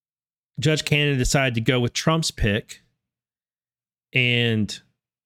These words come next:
it's not a bad pick. Uh, Jamin-, Raymond J. Dearie.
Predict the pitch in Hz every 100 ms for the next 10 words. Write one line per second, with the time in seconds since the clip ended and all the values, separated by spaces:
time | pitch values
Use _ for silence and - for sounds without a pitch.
0 | _ _ _ _ _ _ _ _ _ _
1 | _ 123 139 190 214 156 180 156 135 185
2 | - - _ _ _ _ _ 139 123 113
3 | 104 104 143 165 175 165 131 139 165 180
4 | 165 147 147 - 135 156 170 151 _ 127
5 | 113 151 165 113 104 139 170